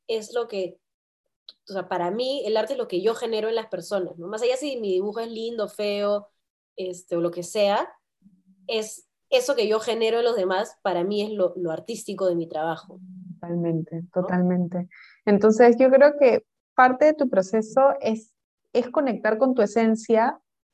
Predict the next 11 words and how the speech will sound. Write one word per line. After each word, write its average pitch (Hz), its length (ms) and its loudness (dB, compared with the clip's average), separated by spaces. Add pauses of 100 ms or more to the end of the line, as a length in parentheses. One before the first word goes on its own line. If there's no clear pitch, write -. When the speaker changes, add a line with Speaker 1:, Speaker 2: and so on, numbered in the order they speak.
(160)
Speaker 2:
porque 202 480 0
el 202 160 2
resultado, 220 840 2
más 285 280 -2
allá 294 300 4
de 302 80 4
los 202 220 -2
likes, 202 420 -4 (160)
es 220 140 -2
la 247 80 2
interpretación 226 1160 -2